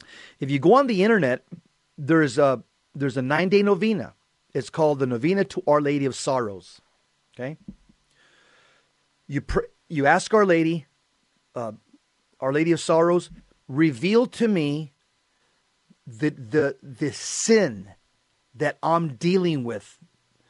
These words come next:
that defect and imperfection that I'm dealing with, that may even be demonic. And reveal to me that generational spirit that's afflicting my family,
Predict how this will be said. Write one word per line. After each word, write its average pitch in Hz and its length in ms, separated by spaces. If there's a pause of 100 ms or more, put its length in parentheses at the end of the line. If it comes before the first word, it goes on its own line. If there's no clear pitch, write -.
(140)
that 123 240
defect 202 480
and 147 120
imperfection 160 680
that 127 100
I'm 135 140
dealing 143 240
with, 120 160 (220)
that 147 120
may 208 140
even 302 220
be 220 160
demonic. 139 640 (1500)
And 160 160
reveal 165 400
to 202 140
me 202 180
that 147 220
generational 170 720
spirit 175 400
that's - 180
afflicting 160 460
my 123 160
family, 131 560